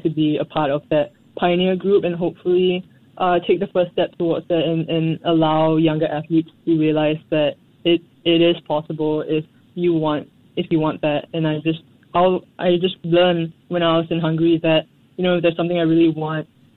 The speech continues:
I will find a way, I think, to make it work. And it won't be easy, but I, I don't think anything that's ever been worth doing has been easy.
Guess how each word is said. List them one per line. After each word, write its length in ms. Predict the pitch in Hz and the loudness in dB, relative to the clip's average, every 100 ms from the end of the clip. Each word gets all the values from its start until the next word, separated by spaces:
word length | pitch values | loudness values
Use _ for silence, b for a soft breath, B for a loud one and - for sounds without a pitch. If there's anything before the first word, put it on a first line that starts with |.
| _ | _
I 120 | 165 | 0
will 220 | 170 170 170 | 4 2 0
find 240 | 175 170 | -4 -2
a 40 | 160 | -2
way, 420 | 160 156 170 202 - - | 0 -2 -4 -8 -14 -8
I 80 | 165 | -4
think, 260 | 180 180 | -2 -2
to 60 | 175 | -2
make 180 | 170 170 | -2 0
it 80 | 156 | 0
work. 340 | 160 165 - - | 2 2 -2 -6
And 440 | 170 160 151 160 - _ _ | -2 -2 -2 -4 -8 _ _
it 120 | - 175 | 0 2
won't 200 | 180 180 | 2 2
be 60 | |
easy, 400 | 165 165 151 160 | 2 0 2 2
but 320 | 147 151 147 - _ _ _ _ - | 2 -2 -2 -6 _ _ _ _ -4
I, 180 | 165 165 | -4 -2
I 80 | 165 | 0
don't 200 | 165 165 | 0 0
think 260 | 170 165 165 | -2 -2 -2
anything 400 | 160 160 160 160 | -2 -2 -2 -2
that's 180 | 151 | -2
ever 180 | 156 156 | -4 -4
been 420 | 147 151 147 160 - B B _ _ | -2 -2 -2 -6 -12 B B _ _
worth 260 | 160 160 160 | 0 0 0
doing 360 | 156 151 151 151 | -4 -2 -2 -2
has 200 | 165 165 | -4 -4
been 180 | 156 | -4
easy. 340 | 151 143 139 | -4 -4 -6